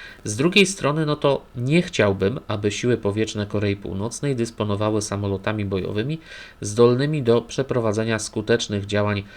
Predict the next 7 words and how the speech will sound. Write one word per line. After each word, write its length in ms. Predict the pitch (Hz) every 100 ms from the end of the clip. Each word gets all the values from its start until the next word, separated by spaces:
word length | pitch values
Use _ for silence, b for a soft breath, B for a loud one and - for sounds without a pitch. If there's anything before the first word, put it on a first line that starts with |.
| B -
przeciwko 640 | - 139 117 101 - 104 -
sąsiadom 680 | - 139 131 98 95 98
z 80 | 98
południa, 600 | - 107 101 95 98 151 185 B B 127
bo 200 | 160 165
oznaczałoby 720 | 143 131 113 117 123 107 104
to 260 | 104 104